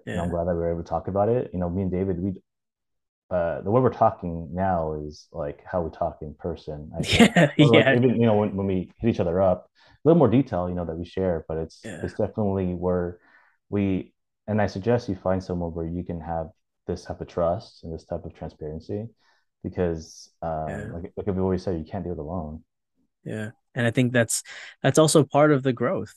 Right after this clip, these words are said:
Speaker 2: right? That's part of, um, you know, trusting, not,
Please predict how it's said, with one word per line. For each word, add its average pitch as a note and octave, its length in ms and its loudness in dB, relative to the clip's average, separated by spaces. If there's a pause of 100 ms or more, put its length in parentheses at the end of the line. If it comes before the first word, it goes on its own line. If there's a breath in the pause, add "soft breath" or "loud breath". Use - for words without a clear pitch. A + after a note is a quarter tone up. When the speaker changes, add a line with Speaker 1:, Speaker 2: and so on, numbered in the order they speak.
(120)
Speaker 2:
right? G#2+ 280 2
That's A2+ 200 -2
part C3+ 260 4
of, A#2+ 240 4 (400 loud breath)
um, A2+ 460 0 (920 soft breath)
you B2 120 -10
know, B2+ 300 -8 (120)
trusting, A#2 800 -2
not, B2+ 220 -2